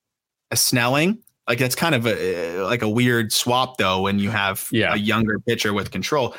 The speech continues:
Speaker 1: So they probably don't match up that well. But, like, what's a team that could match up and do it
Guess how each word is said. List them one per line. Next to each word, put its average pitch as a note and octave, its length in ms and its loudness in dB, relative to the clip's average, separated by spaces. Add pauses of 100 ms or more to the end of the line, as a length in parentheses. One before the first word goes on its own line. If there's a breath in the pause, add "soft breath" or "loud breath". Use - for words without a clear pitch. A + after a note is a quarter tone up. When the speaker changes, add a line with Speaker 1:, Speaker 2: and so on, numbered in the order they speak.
(120)
Speaker 1:
So E3+ 100 0
they E3+ 140 2
probably D#3+ 320 2
don't C#3 220 2
match B2 320 2
up A2+ 240 -2 (320)
that G#2 200 0
well. E2+ 280 -2 (200 soft breath)
But, F3+ 120 2
like, D3+ 120 2
what's F3+ 280 0
a F#3+ 60 2
team D#3 480 2 (560)
that C3+ 380 0 (140)
could C#3+ 200 0
match C3+ 380 2
up B2+ 340 0 (400)
and A#2+ 240 0
do D3 260 2
it A2 280 0